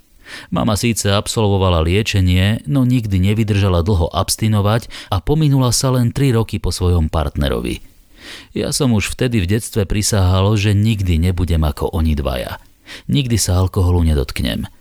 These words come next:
Bolo to pre mňa to najväčšie svinstvo, ktoré rodičov obralo o dôstojnosť a zdravie a mňa o ich stopercentnú lásku a pozornosť. Ako som do toho spadol sám, vlastne ani neviem.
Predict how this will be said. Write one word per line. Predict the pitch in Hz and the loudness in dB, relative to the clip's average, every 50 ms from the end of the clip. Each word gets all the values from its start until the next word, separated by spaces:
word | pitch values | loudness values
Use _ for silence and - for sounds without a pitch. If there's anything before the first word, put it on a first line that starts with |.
| _ _ _ - - - | _ _ _ -20 -18 -14
Bolo | - - 151 147 127 - | -6 -2 -2 0 0 0
to | - 95 | -2 -2
pre | - 110 110 | -2 0 0
mňa | 110 104 98 | 0 0 0
to | - 98 | 0 0
najväčšie | 92 90 90 95 104 101 98 - - 92 85 | 2 2 2 2 2 0 0 0 0 0 0
svinstvo, | - - 92 92 101 107 - - - 90 87 87 - | 0 0 0 0 0 0 0 -2 -2 -2 -2 -2 -2
ktoré | - - 123 120 113 98 | -4 -4 -2 0 0 2
rodičov | 104 113 113 113 - - 101 92 | 0 0 0 -2 -2 0 0 0
obralo | - - 113 113 127 120 113 107 90 73 | -2 -2 -4 -2 0 0 2 2 2 2
o | 95 110 | 0 0
dôstojnosť | 110 113 113 104 - - 110 110 107 107 107 113 107 - - - | 0 0 0 0 0 0 0 0 2 2 2 0 0 0 -2 -2
a | 80 | -2
zdravie | 73 71 71 73 80 92 101 104 107 120 120 - - - - - | 0 0 0 0 0 2 2 2 2 2 0 -2 -6 -12 -16 -12
a | - - 90 | -8 -4 -2
mňa | 90 90 85 85 90 104 127 143 147 - - - | 0 2 2 2 2 2 2 2 0 0 -2 -4
o | 151 - - | -4 -2 -2
ich | 120 95 - | -2 -2 -2
stopercentnú | - - 147 - 135 117 - - 135 127 120 - 92 92 82 82 | -4 -4 -4 -2 -2 -4 -2 0 0 0 0 0 0 0 2 2
lásku | 90 98 113 117 113 - - - 107 101 | 2 2 2 0 -2 -4 -4 -4 -4 -4
a | 95 | -4
pozornosť. | - - 80 71 65 64 64 65 58 50 - - - - - - - - - - _ - - - - - - | -4 -4 -6 -6 -6 -8 -8 -8 -8 -6 -6 -6 -6 -6 -10 -16 -20 -20 -20 -20 _ -20 -20 -18 -18 -14 -10
Ako | - 156 151 - 185 | -8 -6 -6 -4 -4
som | - 131 107 | -2 0 0
do | 101 107 127 - | 0 0 0 0
toho | 143 107 98 | 0 0 0
spadol | 95 - - 120 117 113 101 90 | -2 -2 -2 0 0 2 2 2
sám, | - - 95 95 110 117 120 120 127 - - - 123 | 2 0 2 2 2 2 2 0 0 -2 -4 -6 -4
vlastne | 123 127 127 113 - - - 131 127 123 - | -2 0 0 0 -2 -2 -2 -2 -2 0 0
ani | - 104 104 104 104 98 | 0 0 0 2 2 2
neviem. | 90 80 73 67 65 64 58 58 - | 2 2 2 0 0 -2 -2 -4 -6